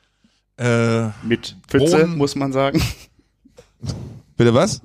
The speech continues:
Speaker 2: Mit
Speaker 1: Mit
Speaker 2: Pfütze.
Speaker 1: Pfütze, nat-, also, äh, un-, unnötig zu erwähnen, dass wir konsequent durchgepfützt haben, ne?
Speaker 2: Ja, ja.
Speaker 1: Also
Speaker 2: Muss aber vielleicht einmal angemerkt sein, treue Hörerinnen und Hörer wissen, was es mit Pfützen auf sich hat. Wer nicht, hört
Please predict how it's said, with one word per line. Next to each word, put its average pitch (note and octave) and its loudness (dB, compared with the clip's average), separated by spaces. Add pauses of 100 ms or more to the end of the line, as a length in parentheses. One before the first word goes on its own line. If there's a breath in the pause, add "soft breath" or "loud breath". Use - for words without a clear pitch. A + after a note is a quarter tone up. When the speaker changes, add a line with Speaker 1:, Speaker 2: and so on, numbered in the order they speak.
(240 loud breath)
Speaker 2:
Mit C#3+ -4
Speaker 1:
Mit D3+ 2
Speaker 2:
Pfütze. D#3+ 0
Speaker 1:
Pfütze, A2+ -2
nat-, - -10 (720 soft breath)
also, D3+ -4
äh, C#3 -14 (180)
un-, E3+ 2
unnötig D#3+ 0
zu D#3+ -4
erwähnen, B2+ -2
dass B2+ -2
wir A#2+ -2
konsequent A2+ -4
durchgepfützt C#3+ -4
haben, D#2+ -12
ne? G#2+ -4
Speaker 2:
Ja, A#2 2 (180)
ja. G#2+ -6
Speaker 1:
Also G2 -8 (200)
Speaker 2:
Muss C3 0
aber C3 4
vielleicht C#3 -2
einmal B2+ -2
angemerkt C3 -6
sein, C3 -4 (840 soft breath)
treue A2+ 0
Hörerinnen A2+ 0
und G2 -2
Hörer G#2+ 0
wissen, A#2+ -2
was G#2+ 2
es G#2 -8
mit A2 -6
Pfützen - -2
auf A#2+ -2
sich B2+ -8
hat. C3 -4 (180)
Wer G#2 0
nicht, A#2 -4
hört A2 -4